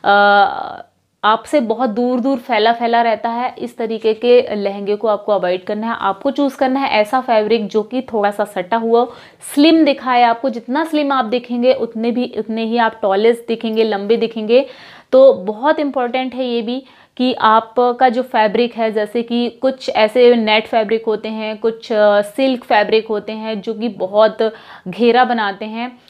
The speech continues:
And इसकी बजाय कुछ ऐसे फैब्रिक जैसे कि शिफॉन या जॉर्जेट के फैब्रिक या कुछ कॉटन फैब्रिक या कुछ और भी ऐसे फैब्रिक होते हैं, कुछ नेट के जो, अ, बहुत ही सॉफ्ट फैब्रिक होते हैं, वो काफ़ी सटे-सटे होते हैं आपकी बॉडी से।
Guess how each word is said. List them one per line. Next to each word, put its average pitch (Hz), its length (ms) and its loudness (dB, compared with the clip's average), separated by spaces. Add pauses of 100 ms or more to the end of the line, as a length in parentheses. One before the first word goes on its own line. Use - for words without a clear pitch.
(120)
And 233 180 -2
इसकी 262 380 -4
बजाय 254 320 2
कुछ 262 320 -2
ऐसे 220 380 2
फैब्रिक 233 400 2
जैसे 220 260 0
कि 226 180 -4
शिफॉन 220 680 0
या 214 160 0
जॉर्जेट 208 560 2
के 233 80 0
फैब्रिक 220 520 -2
या 214 60 0
कुछ - 240 -8
कॉटन 208 400 0
फैब्रिक 220 420 2
या 254 120 2
कुछ 262 220 -4
और 240 300 4
भी 302 100 2
ऐसे 285 240 0
फैब्रिक 240 420 -4
होते 226 220 -6
हैं, 247 140 -8
कुछ 269 240 -6
नेट 240 400 0
के 285 120 -2
जो, 269 180 0
अ, 226 760 0
बहुत 254 420 -2
ही 294 40 -2
सॉफ्ट 269 320 -2
फैब्रिक 226 400 -2
होते 220 200 -8
हैं, 233 120 -4
वो 233 380 0
काफ़ी 233 340 -4
सटे-सटे 226 560 -2
होते 202 280 -4
हैं 208 120 -8
आपकी 214 180 -8
बॉडी 196 260 -2
से। 254 220 2